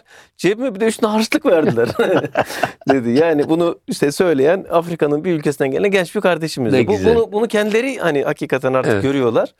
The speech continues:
Speaker 1: Ama dediğim gibi bu ilişki, mesela o burs konusunu ben çok önemli olduğunu düşünüyorum. Yani bir taşta biz on beş ayrı alanda ilişki kurmuş oluyoruz. Ee, Türkiye son yıllarda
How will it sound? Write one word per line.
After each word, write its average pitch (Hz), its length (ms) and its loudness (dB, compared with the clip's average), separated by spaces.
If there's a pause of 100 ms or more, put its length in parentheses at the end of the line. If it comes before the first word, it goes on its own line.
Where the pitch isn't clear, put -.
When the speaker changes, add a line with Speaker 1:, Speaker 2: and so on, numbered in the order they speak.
(380)
Speaker 1:
Ama 233 260 0
dediğim 240 240 0
gibi 156 260 -2
bu 240 160 -2
ilişki, 202 480 -2
mesela 147 300 -2
o 156 180 0
burs 214 220 -2
konusunu 180 460 -2
ben 175 100 0
çok 196 180 -4
önemli 147 260 0
olduğunu 107 160 -4
düşünüyorum. 107 440 -6 (520)
Yani 131 440 -2
bir 208 100 -2
taşta 196 640 -2
biz 175 260 -4
on 208 280 0
beş 180 160 -4
ayrı 160 260 2
alanda 156 300 0
ilişki 165 320 -6
kurmuş 110 360 -4
oluyoruz. 101 460 -4 (520)
Ee, 131 220 2
Türkiye 214 340 -2
son 214 180 0
yıllarda 190 680 0